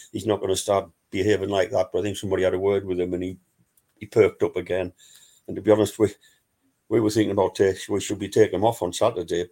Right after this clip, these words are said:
uh, sorry, yesterday, just before he scored, you know, get some, somebody in to shore things up. But left him on, he did the business. It was, uh, th-, those little, they know what he's gonna do when he comes in from there, but they,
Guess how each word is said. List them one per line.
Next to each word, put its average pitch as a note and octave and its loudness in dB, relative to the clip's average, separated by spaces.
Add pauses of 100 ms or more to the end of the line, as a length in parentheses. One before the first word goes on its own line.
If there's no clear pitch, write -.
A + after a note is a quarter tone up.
uh, G2+ 2
sorry, F#2+ 0
yesterday, F#2 -4 (320)
just - -10
before F#2+ 2
he F2+ -6
scored, G2 -2
you F#2 -8
know, F2+ -2
get F2+ -8
some, G#2 -8
somebody G2 -6
in F#2 -6
to G2+ -8 (160)
shore G2 0
things G2 -6
up. G#2+ 0 (720)
But - -10 (1000)
left F2+ -6
him F#2 -4
on, F#2+ 0
he F#2+ -6
did F#2+ -8
the G2+ -12
business. G2 -8
It G#2+ -6
was, G2 -8
uh, F#2+ 2
th-, - -10
those G2+ -2
little, G#2 -2
they A2+ -4
know A2+ 2
what C#3 6
he's G#2 -4
gonna G2+ -2
do A2 0
when F#2+ 0
he F#2 -8
comes F#2 -6
in G2 -2
from F2 -8
there, E2 -2
but E2+ -8
they, G2 -4